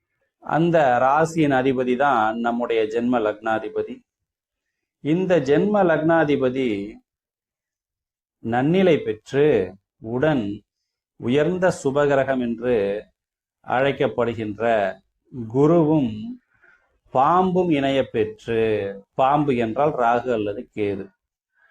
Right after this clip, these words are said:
ஆக, லக்னாதிபதி நன்னிலை பெற்று குருவும் ராகு அல்லது கேது இணைய பெற்று, இந்த ராகுவோ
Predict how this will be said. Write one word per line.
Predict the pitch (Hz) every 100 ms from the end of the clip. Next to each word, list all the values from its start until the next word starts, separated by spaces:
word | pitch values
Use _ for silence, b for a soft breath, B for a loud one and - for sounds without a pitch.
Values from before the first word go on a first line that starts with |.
| _
ஆக, | - 139 101 110
லக்னாதிபதி | 117 113 135 151 151 147 135 131
நன்னிலை | 127 131 139 135
பெற்று | 135 131 - - 170 180 175 - - 117
குருவும் | 113 139 156 156 175 156 117 123 143 -
ராகு | 120 131 143 151
அல்லது | 147 131 127 117 - -
கேது | 156 165
இணைய | 156 127 123 123 113
பெற்று, | - 107 - 135 165 139 101 - _ _ _ _ _ _ _ _ _ _ _ _ _ _ _ _ _
இந்த | 139 165 170 156
ராகுவோ | 139 165 185 190 190 202 202